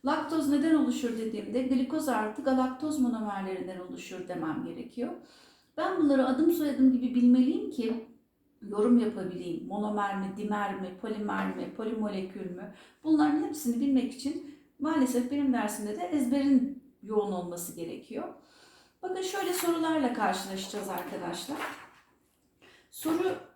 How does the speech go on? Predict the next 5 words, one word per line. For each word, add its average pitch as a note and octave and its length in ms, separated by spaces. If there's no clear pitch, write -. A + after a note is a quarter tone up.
diyecek C#4+ 420
ki - 380
bir E4 200
maltoz D4 520
molekülünde G#3+ 1040